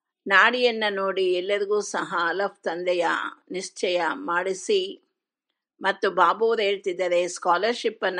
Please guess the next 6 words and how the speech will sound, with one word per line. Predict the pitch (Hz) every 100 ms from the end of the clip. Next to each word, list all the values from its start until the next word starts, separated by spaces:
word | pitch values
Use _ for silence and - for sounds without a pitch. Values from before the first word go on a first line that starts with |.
| 180
ತೆಗೆದುಕೊಳ್ಳೋದಕ್ಕೆ | - 175 190 - 180 175 175 -
ಏನ್ | 170 175
ಮಾಡ್ಬೇಕು? | 175 170 165 165 - 214 466 - _ _ _ 208
ಅಂತರ್ಮುಖಿಗಳಾಗಿ, | 208 233 254 233 226 214 202 180 170 160 160 165 165 - - - 233 _ _ _ _ _ _ -
ರಾಯಲ್ | 185 180 214 220 208
ಆಗಿರಿ, | 185 175 165 202 170 - 92